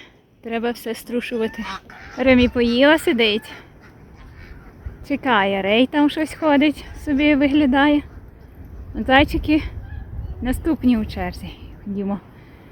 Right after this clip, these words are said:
нагодуємо їх. Так, поки сніг, я користуюся санчатами, то так гарно.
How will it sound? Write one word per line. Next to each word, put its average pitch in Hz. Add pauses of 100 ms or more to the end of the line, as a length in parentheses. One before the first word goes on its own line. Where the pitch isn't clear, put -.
(220)
нагодуємо 226
їх. 202 (4000)
Так, - (100)
поки 311
сніг, 359
я 359
користуюся 302 (1400)
санчатами, 294 (180)
то 277
так 262 (1160)
гарно. 233